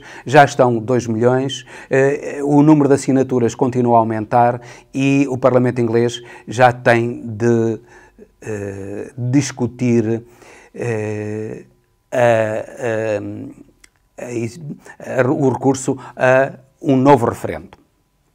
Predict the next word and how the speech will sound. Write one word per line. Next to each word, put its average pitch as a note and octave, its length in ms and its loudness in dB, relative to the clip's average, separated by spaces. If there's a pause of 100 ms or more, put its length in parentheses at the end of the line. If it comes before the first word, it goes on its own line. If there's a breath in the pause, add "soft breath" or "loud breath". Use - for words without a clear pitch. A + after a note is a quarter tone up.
(1900 loud breath)
Provavelmente, D#3 1000 6